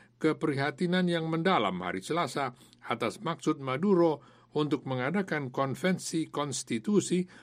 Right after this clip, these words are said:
sambil dia berusaha menguasai kemarahan rakyat karena buruknya perekonomian di negara itu. "Tampaknya Presiden Maduro sekali lagi berusaha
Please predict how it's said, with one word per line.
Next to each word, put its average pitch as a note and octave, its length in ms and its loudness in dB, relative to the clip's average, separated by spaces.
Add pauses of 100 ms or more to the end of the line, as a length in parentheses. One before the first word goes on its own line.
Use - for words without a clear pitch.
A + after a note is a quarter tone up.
sambil C#3+ 480 0
dia C3+ 160 2
berusaha B2+ 720 -2
menguasai C3+ 720 -2
kemarahan C3 480 -2
rakyat D3 400 -2 (320)
karena C3+ 320 0
buruknya B2+ 640 2
perekonomian B2+ 960 0
di B2 160 0
negara B2+ 560 0
itu. A2 480 2 (480)
"Tampaknya C3 640 -2
Presiden A#2 560 -2
Maduro E3+ 480 4
sekali A#2 320 0
lagi D3 480 0
berusaha C3+ 800 -2